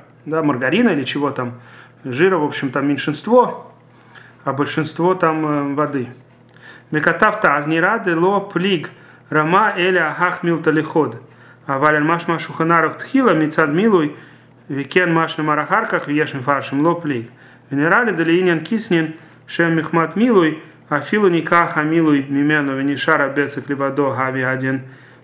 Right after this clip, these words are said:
дин киснин алав, вятам де ану голхим батар шатафия.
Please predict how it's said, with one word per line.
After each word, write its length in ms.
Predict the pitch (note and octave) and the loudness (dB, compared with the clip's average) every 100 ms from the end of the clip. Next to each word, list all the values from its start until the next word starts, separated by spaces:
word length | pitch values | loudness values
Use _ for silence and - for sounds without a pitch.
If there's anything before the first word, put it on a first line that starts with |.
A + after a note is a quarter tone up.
| - | -6
дин 240 | C#3 D3+ | 0 0
киснин 420 | D3 F#3+ - D#3 | 2 -2 0 0
алав, 360 | D3 E3 A3+ A#3 - - - - | 2 2 0 -2 -8 -20 -20 -8
вятам 460 | D3+ D3 D3 G#3 G3 | -2 -2 0 0 2
де 80 | D#3+ | 0
ану 240 | D#3+ E3+ | 0 -2
голхим 580 | D3 D3+ C#3+ F#3+ F#3 E3+ - - _ _ _ | -2 -2 -2 0 0 0 -10 -20 _ _ _
батар 400 | C#3+ C#3+ D3 D#3 | -2 0 2 0
шатафия. 680 | - D3+ C3+ C#3+ A#2+ C3+ C3 | 0 -2 -2 -4 -6 -10 -12